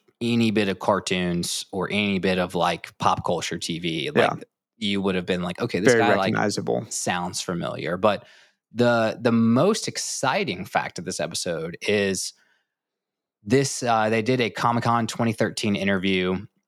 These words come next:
Speaker 1: um, with Jeremy Shada, who voices Finn, and Tom Kenny, who voices Ice King, and does voice Flambeau, too, which I thought was cool. Um,
Speaker 2: Yeah, heck yeah.
Speaker 1: is that this is Jeremy Shada's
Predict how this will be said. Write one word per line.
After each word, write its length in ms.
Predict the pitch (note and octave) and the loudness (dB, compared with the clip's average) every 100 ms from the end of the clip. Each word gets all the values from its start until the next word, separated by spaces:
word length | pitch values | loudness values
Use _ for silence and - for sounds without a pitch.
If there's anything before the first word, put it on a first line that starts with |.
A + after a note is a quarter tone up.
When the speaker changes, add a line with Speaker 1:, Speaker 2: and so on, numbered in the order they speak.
| - | -4
Speaker 1:
um, 260 | G#2+ G2 F#2 | 0 2 2
with 140 | F#2 | 0
Jeremy 300 | G2+ G2 F#2+ | 0 0 0
Shada, 420 | F#2+ G2 F2+ F#2 | 0 -2 0 0
who 100 | F#2 | -2
voices 380 | F2 F#2 - - | -4 -4 -4 -6
Finn, 440 | - A#2 B2 A#2+ - - | -2 0 2 -2 -6 -10
and 360 | G2 F#2 F#2 | -6 -4 -2
Tom 240 | - F2+ F#2 | 0 0 0
Kenny, 400 | A#2 A2+ A2+ G#2+ | 0 2 2 2
who 100 | F#2+ | 0
voices 340 | E2+ - G2+ | -2 -6 -4
Ice 160 | D#2+ F2 | -4 -4
King, 320 | - F#2 F#2 | -2 -2 0
and 180 | G#2 G#2+ | 2 2
does 400 | B2 C3 - - | 2 0 -2 -4
voice 300 | C3 C3 B2+ | 0 0 0
Flambeau, 460 | - A3+ A#2+ E2+ F2 _ | -2 0 0 -2 -6 _
too, 160 | - C3+ | 2 2
which 120 | F2+ | 2
I 80 | F#2 | 0
thought 140 | F2 - | 0 -4
was 120 | - | -8
cool. 380 | - F2 F#2 A#2 _ _ | -6 -6 -6 -8 _ _
Um, 240 | F#2+ F#2 A2+ | 0 2 6
Speaker 2:
Yeah, 220 | F#3+ D#3 - | 6 4 -2
heck 200 | D3+ E3 | 0 4
yeah. 180 | C3 G#2+ - - _ | 4 2 -2 -18 _
Speaker 1:
is 200 | A2+ A2+ | 0 2
that 180 | A#2+ A2+ | 2 2
this 200 | A#2+ C3+ | 0 0
is 200 | C3+ C3 | -2 -2
Jeremy 360 | - A2+ A#2+ A#2 | 0 0 2 0
Shada's 440 | G2+ G#2 G#2 - | 0 0 0 -4